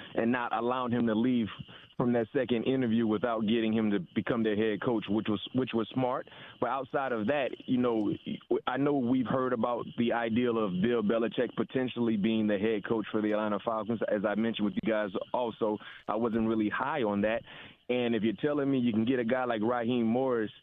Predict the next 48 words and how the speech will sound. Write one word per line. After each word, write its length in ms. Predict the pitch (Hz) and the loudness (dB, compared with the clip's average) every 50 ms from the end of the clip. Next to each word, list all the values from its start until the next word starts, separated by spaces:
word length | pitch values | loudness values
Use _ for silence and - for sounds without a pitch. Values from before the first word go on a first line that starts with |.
| - - - - _ | -20 -20 -20 -14 _
um, 200 | - 113 113 110 - | -4 -2 -2 -2 -2
to 100 | 120 104 | -2 -2
come 240 | - 143 127 117 | -2 -2 0 0
back 200 | 123 143 147 147 - | 0 -2 -2 -4 -2
to 140 | 160 147 139 | -2 -2 0
Atlanta 400 | 127 131 147 156 135 120 92 95 | 0 0 0 0 0 -2 -2 0
that 160 | 98 110 - - | 2 2 2 2
understands 560 | 131 131 123 117 - - 139 139 135 120 113 | 2 2 2 0 0 0 2 2 2 2 2
the 60 | 127 | 2
organization, 800 | 131 131 127 123 127 123 120 113 120 131 135 123 - - 107 107 | 2 2 2 4 4 4 4 4 4 4 2 2 2 2 2 4
that 100 | 113 110 | 4 4
has 160 | 123 123 113 | 4 2 2
a 60 | 120 | 2
good 180 | 107 123 131 - | 2 2 2 2
relationship 480 | 120 113 127 127 120 117 110 - 135 117 | 2 2 2 0 0 -2 -2 0 0 2
with 160 | 117 117 104 | 2 2 2
the 80 | 117 | 2
owner 200 | 117 123 127 120 | 2 2 2 2
already, 560 | 117 120 117 113 110 123 135 131 113 104 95 - - - | 0 0 0 0 0 2 2 2 2 0 -2 -4 -4 -2
understands 580 | 123 127 123 120 - - 127 127 123 120 110 98 | 0 0 0 0 0 0 0 0 0 0 0 0
the 80 | 113 104 - | -2 -2 0
fan 300 | 135 131 127 123 117 107 | -2 0 0 0 0 0
base, 200 | 110 107 101 90 | 0 0 0 0
understands 560 | 117 117 120 113 - - 123 120 117 110 92 | 0 0 0 -2 0 0 0 0 0 0 -2
the 120 | 104 98 - - | -2 -4 -2 -2
city, 280 | 165 175 143 123 110 - - - - - - - - | -2 0 0 0 -2 -4 -8 -14 -18 -18 -10 -4 -2
not 240 | 123 151 170 - - | 0 0 -2 -4 -4
to 80 | - 127 | -2 0
mention 420 | 120 135 160 160 - 131 120 113 | 0 0 0 0 -2 -2 -2 -2
coming 280 | - - 156 156 151 147 | 0 0 0 0 0 0
from 140 | - 151 135 - | 0 -2 -2 0
where 120 | 135 123 | -2 0
he's 160 | 117 139 135 - - | 0 0 0 0 0
coming 220 | 170 190 196 151 127 - | -2 0 0 -2 -2 -2
from. 180 | 127 110 104 92 - - _ _ _ _ _ - | -2 -2 -2 -4 -8 -14 _ _ _ _ _ -2
You 80 | 123 | 0
know, 120 | 127 123 120 | 0 2 2
one 200 | 139 170 185 165 | 2 0 0 0
thing 140 | 180 165 156 | 0 0 2
that 80 | 151 | 2
I'm 140 | 147 143 131 | 0 0 0
starting 300 | - 151 151 151 143 135 | 0 0 0 0 0 2
to 60 | 123 | 2
realize 400 | 127 139 139 139 135 131 127 120 120 | 2 2 2 2 2 0 0 0 0
about 200 | 117 127 123 117 | 0 0 0 0
the 80 | 120 | 0
game 180 | 113 127 131 120 | 0 0 0 0
of 80 | 107 | -2